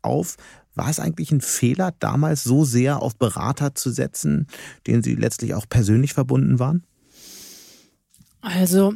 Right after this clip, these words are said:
Speaker 2: das ist ja immer eine Frage der Verhältnismäßigkeit. Ähm, Berater können in Feldern, wo es keine Expertise gibt, Expertise bringen.
Speaker 1: Mhm.
Speaker 2: Und da gab's ja auch eine Menge guter Beispiele. Also ich habe gerne das erzählt, es wurde selten zitiert,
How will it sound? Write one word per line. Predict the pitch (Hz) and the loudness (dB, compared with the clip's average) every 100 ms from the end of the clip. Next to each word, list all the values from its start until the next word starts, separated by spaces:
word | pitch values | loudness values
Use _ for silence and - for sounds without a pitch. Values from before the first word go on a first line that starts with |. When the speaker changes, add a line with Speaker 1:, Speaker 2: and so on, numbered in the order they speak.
| - - | -4 -12
Speaker 2:
das | 190 185 | -6 -4
ist | 226 220 | -2 0
ja | 226 | 2
immer | 220 | 2
eine | 226 208 | 2 2
Frage | - 185 202 | -2 -2 2
der | 190 180 | 2 2
Verhältnismäßigkeit. | 185 165 190 180 - 143 127 - - - 123 110 - - - - _ - | 2 2 2 0 0 0 -2 -4 -8 -4 -4 -4 -10 -20 -20 -20 _ -2
Ähm, | 151 156 - | 0 0 0
Berater | 165 143 185 - 226 | -2 0 0 0 0
können | - 190 208 214 | 2 2 4 2
in | - 160 | -2 -6
Feldern, | - 180 208 233 233 247 240 _ _ _ | -2 2 2 2 2 0 -2 _ _ _
wo | 143 160 185 | -2 2 4
es | 180 - - | 2 -2 -2
keine | 190 226 240 | 0 2 2
Expertise | 208 - 185 - 190 156 143 | 0 0 0 0 0 0 0
gibt, | 123 - - - - _ | -2 -4 -10 -12 -14 _
Expertise | 170 - - 175 170 147 | -2 2 0 0 0 0
bringen. | 127 135 110 - - _ _ | 0 0 -2 -8 -20 _ _
Speaker 1:
Mhm. | - 113 98 117 | 2 4 4 4
Speaker 2:
Und | |
da | 160 | 4
gab's | 170 180 - | 2 2 2
ja | 185 | 2
auch | 170 | 2
eine | 180 | 2
Menge | 190 220 | 4 4
guter | 208 262 196 | 4 2 2
Beispiele. | 135 127 120 - 131 139 | 2 -2 -2 -2 -2 -2
Also | 135 143 131 - | -2 -2 -4 -10
ich | - | -14
habe | 156 - | -14 -6
gerne | 147 190 202 190 - - | 0 2 2 0 -6 -8
das | 160 160 | -6 -2
erzählt, | 175 - 202 240 | -2 2 4 4
es | - | 2
wurde | 185 165 | -2 0
selten | 165 202 226 | 2 2 2
zitiert, | 208 208 - 214 | 0 0 2 2